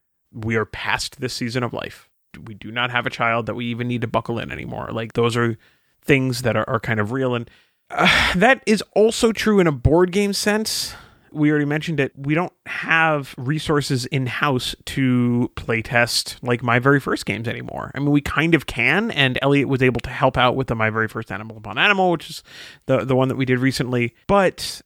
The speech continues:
our general gamer taste as a family, I mean, uh, you and my taste hasn't really changed, but as a family, it's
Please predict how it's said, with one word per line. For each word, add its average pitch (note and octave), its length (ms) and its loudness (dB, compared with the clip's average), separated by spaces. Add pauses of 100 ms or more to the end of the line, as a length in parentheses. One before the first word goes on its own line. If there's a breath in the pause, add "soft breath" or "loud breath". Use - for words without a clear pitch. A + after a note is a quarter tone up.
(140)
our F#3+ 640 4
general F3+ 720 2
gamer C#3+ 680 0
taste - 720 -4
as B2 220 0
a A#2 60 0
family, C3 800 0
I - 20 -4
mean, B2+ 220 0
uh, - 100 -4 (140)
you B2 280 0
and A2 80 2
my A2+ 140 4
taste G#2+ 280 -6
hasn't G2 220 -8
really G2 180 -6
changed, - 440 -8
but A#2+ 200 2 (540 soft breath)
as C3+ 140 4
a B2+ 80 2
family, D3 920 0
it's - 420 -6